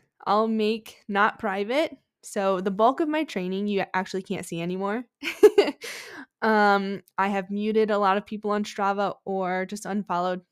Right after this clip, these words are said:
straight up unfollowed, depending on who it is. If, like, I noticed seeing their trainings making me feel bad about my training, even though, like, my training is going great.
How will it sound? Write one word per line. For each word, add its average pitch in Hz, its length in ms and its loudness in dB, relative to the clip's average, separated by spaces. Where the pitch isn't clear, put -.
straight 180 260 -10
up 185 100 -8
unfollowed, 196 440 -4
depending 185 320 -6
on 180 120 -6
who 247 140 2
it 214 120 8
is. 208 440 2
If, 190 300 -4
like, 170 400 -6
I 190 80 -4
noticed 175 560 -6
seeing 196 320 -4
their 185 160 2
trainings 202 440 -4
making 175 280 -8
me 240 140 -4
feel 240 220 -2
bad 202 200 0
about 170 200 0
my 226 180 -2
training, 220 440 -4
even 190 380 -4
though, 165 280 -6
like, 160 260 -10
my 180 160 -6
training 240 320 -4
is 190 100 -4
going 175 240 -6
great. 165 260 -8